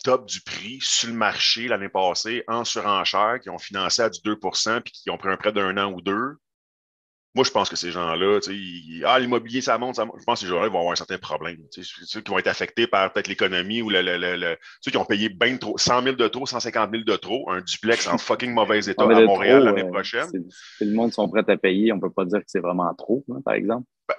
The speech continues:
Speaker 1: ben, oui, mais moi, moi, je pense que eux, mais qui viennent au refinancement, puis que la banque fasse, « Ben, sais-tu quoi, la valeur économique est plus là, fait que je te, c'est plus, c'est plus, ça, ça, je peux même plus te
Speaker 2: Ouais, dans le cas,
Speaker 1: financer »,
Speaker 2: là, là, là, tu
Speaker 1: et
Speaker 2: parles d'un
Speaker 1: ou,
Speaker 2: cas de valeur
Speaker 1: euh,
Speaker 2: économique, c'est six et plus, oui, ça, ça peut être très à risque si les, euh,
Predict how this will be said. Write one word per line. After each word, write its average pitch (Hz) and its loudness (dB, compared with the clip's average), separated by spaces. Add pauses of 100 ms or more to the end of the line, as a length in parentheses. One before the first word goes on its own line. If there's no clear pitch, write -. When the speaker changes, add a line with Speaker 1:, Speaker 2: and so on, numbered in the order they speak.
Speaker 1:
ben, 107 4
oui, 120 2
mais 139 2
moi, 143 4
moi, 147 4
je - 0
pense 156 4
que 139 2
eux, 131 6
mais 165 2
qui - -8
viennent 123 0
au 107 2
refinancement, 110 -2
puis - -10
que 120 -4
la 107 4
banque 123 2
fasse, « 131 0
Ben, 82 -4
sais-tu - -8
quoi, 147 0
la 123 0
valeur 95 4
économique 104 -4
est 95 0
plus - -4
là, 254 -8
fait 202 -6
que - -8
je - -6
te, 85 -6
c'est - -12
plus, 113 -10
c'est - -12
plus, 95 -10
ça, 85 -4
ça, 90 -6
je - -8
peux 95 -12
même 101 -2
plus - -12
te - 4
Speaker 2:
Ouais, 156 12
dans 117 10
le 107 4
cas, 107 4
Speaker 1:
financer », 160 8
Speaker 2:
là, 143 8
là, 139 8
là, 147 6
tu 123 4
Speaker 1:
et 117 -2
Speaker 2:
parles 156 8
d'un 127 6
Speaker 1:
ou, 110 4
Speaker 2:
cas 156 4
de 104 2
valeur 120 8
Speaker 1:
euh, 131 8
Speaker 2:
économique, 127 -2
c'est 123 -8
six - -8
et 113 -2
plus, 156 -4
oui, 127 -4
ça, 110 -14
ça - -12
peut 104 -4
être 98 -6
très 110 0
à 101 4
risque 107 -2
si - -12
les, 87 -2
euh, 85 -2